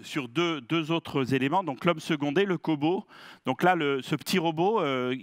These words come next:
qui est gainé en, en mousse, euh, c'est un robot qui peut travailler directement avec vous. Donc là, par exemple, on, on, on a des applications où le robot va préparer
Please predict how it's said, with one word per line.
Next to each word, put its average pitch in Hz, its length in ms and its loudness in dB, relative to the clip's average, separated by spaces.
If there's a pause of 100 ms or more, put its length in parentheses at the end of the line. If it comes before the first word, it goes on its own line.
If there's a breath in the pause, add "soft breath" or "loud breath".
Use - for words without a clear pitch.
qui - 100 0
est 131 60 2
gainé 156 400 2
en, 139 60 0
en 120 360 0
mousse, 170 440 -4 (440 loud breath)
euh, 123 200 2
c'est 135 120 0
un 156 60 6
robot 156 240 -2
qui - 100 -10
peut 160 140 -4
travailler 165 540 0
directement 151 520 0
avec 120 180 0
vous. 98 160 -8
Donc 98 200 -2
là, 113 100 4
par 123 100 0
exemple, 135 320 -2
on, 113 160 -4
on, 107 200 -2
on 110 100 0
a 120 80 2
des 117 160 -2
applications 117 540 -2
où 165 60 -2
le 127 60 -2
robot 131 240 0
va 147 140 4
préparer 165 600 0